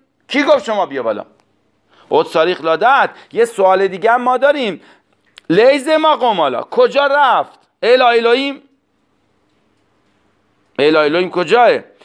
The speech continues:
ایم لهار. اگه رفته به کو، آیا الا لومر الهار؟ بعد میگفت مشه بالا رفت به کو. گفته اله الهیم. به پروش میگفت مشروعاً.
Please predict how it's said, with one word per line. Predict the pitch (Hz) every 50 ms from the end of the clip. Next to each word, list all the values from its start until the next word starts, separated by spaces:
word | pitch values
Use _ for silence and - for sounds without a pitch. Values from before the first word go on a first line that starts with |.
| _ - _ _ -
ایم | 151 170 190 208 214
لهار. | 208 220 226 220 208 202 185 175 170 170 165 165 165 165 165 - _ _ _ _ _ _ _ _ _ -
اگه | - 123 135 123 208 226
رفته | 233 226 208 202 - - 220 220
به | 196 220 214
کو، | 214 - 185 214 214 202 196 190 - - - - -
آیا | - 143 147 151 151
الا | 151 156 156
لومر | 151 151 170 196 214 226 233 233 226
الهار؟ | 247 254 262 262 262 285 302 285 285 285 - _ _ _ -
بعد | - 165 196 208
میگفت | 208 208 202 240 233 220
مشه | 202 196 - 208 208
بالا | 170 175 170 185 226
رفت | 262 277 277 277
به | 294 285
کو. | - 233 269 269 220 - - - - _ _ _ _ _ _ _ _ -
گفته | - 175 175 - 226 254
اله | 254 254 254
الهیم. | 247 247 240 240 233 202 165 135 - _ _ _ _ _ _ _ _ _ _ _ _ _ -
به | - 147
پروش | 147 185 190 202 233 226 196 - - _ -
میگفت | 147 180 190 240 254 233 196 - - _ - - - - - - -
مشروعاً. | 135 160 160 165 160 - 151 160 156 147